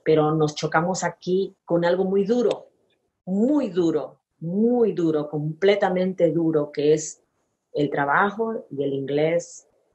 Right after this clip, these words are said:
el no tener carro, el tener que caminar al bus, tomar el bus, ir,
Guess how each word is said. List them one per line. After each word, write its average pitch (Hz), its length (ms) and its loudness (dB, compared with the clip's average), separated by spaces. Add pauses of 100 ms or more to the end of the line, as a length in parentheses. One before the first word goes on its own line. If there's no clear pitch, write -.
(120)
el 151 140 4
no 151 120 2
tener 147 320 -2
carro, 196 580 0 (480)
el 151 160 2
tener 151 380 0
que 156 180 0
caminar 147 560 0
al 139 160 -2
bus, - 640 0 (100)
tomar 147 320 -2
el 143 160 0
bus, 196 600 -2 (440)
ir, 202 440 -2